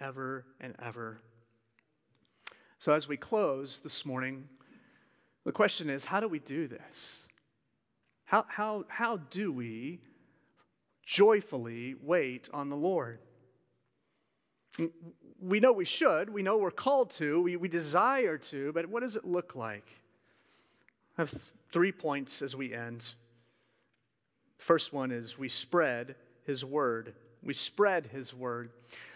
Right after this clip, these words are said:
Look at verse eight with me. As I was reading this psalm this week, it actually struck me that verse eight actually has some e-, uh, evangelic, uh, overtones, some e-, evangelism attached to verse eight, which says,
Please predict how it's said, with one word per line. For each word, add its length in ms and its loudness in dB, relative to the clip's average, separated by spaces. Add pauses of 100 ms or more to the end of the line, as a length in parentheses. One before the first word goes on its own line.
Look 120 4
at 100 4
verse 340 4
eight 240 0
with 240 -8
me. 320 -6 (480)
As 60 2
I 60 8
was 180 4
reading 280 2
this 160 0
psalm 320 2
this 220 -6
week, 240 -2
it 100 4
actually 360 0
struck 400 0
me 100 -4
that 220 -2
verse 420 2
eight 280 0
actually 420 0
has 320 2
some 360 0
e-, 120 -6 (120)
uh, 360 -2
evangelic, 840 2 (260)
uh, 220 4
overtones, 680 2
some 200 -4
e-, 80 -8 (340)
evangelism 840 2
attached 540 0
to 60 -2
verse 280 -2
eight, 220 4
which 200 -6
says, 300 0